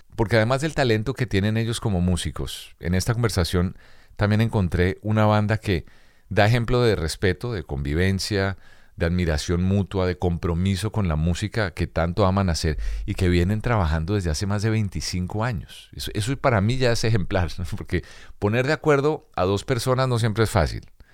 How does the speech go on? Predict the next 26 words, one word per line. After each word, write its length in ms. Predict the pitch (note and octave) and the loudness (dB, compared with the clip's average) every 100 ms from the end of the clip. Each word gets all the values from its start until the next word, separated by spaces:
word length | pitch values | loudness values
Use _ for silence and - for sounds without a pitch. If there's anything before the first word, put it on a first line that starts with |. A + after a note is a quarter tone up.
| - - - | -20 -20 -4
A 140 | F2 | -2
tres 260 | - C#3 E3+ | 2 2 4
menos. 420 | A#2+ A#2 - - - | 2 0 -4 -12 -8
Ahora 500 | A#1 E2+ G2 A#2+ - | 0 2 4 2 0
piensa 260 | A#2+ A2 A#2+ | 0 2 0
en 60 | |
cuatro, 380 | G#2+ B2 E2 - - - | 4 4 4 -2 -12 -6
como 140 | F#2 | 0
es 60 | F2+ | 2
el 100 | G#2 | 4
caso 280 | G#2 G2 G#2+ | 2 2 4
de 40 | |
mis 200 | G2+ E2 | 4 2
invitados 480 | E2+ D#2 E2+ F2 F2 | 0 0 2 2 2
hoy. 140 | D#2+ - - - - | -2 -2 -12 -14 -8
La 120 | - F2+ | -2 2
música 680 | A#2+ D#3+ - E3+ F3+ - - | 2 2 0 -2 -2 -2 -4
de 160 | A2+ | -4
Superlitio 560 | A2 A2 A2 F#2+ G#2+ B2+ | -2 -2 0 0 0 0
yo 120 | B2+ | 0
la 80 | B2+ | 0
estoy 260 | A#2+ B2+ B2+ | 0 0 0
oyendo 500 | B2 B2 A#2+ A#2+ B2+ | 2 0 0 2 2
desde 400 | A2+ F#2 F2 F#2 | 2 0 -2 -4
que 160 | - | -4
publicaron 1120 | F2+ - G2+ F2+ F#2 - A2 G#2 A#2 B2+ C3 | -4 -2 -2 0 -2 0 2 2 2 0 -4